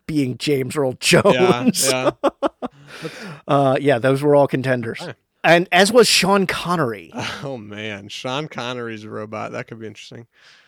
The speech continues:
Speaker 1: All right, number three, Brad Bird was personally involved in animating one of the scenes of the movie.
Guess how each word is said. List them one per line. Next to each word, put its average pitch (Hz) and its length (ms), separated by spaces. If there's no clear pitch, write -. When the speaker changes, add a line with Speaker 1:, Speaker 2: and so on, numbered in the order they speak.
Speaker 1:
All 180 80
right, 185 140
number 190 240
three, 202 320
Brad 185 380
Bird 208 280
was 156 200
personally 247 680
involved 143 600
in 170 260
animating 190 640
one 185 180
of 180 100
the 160 80
scenes 151 360
of 123 120
the 120 120
movie. 120 400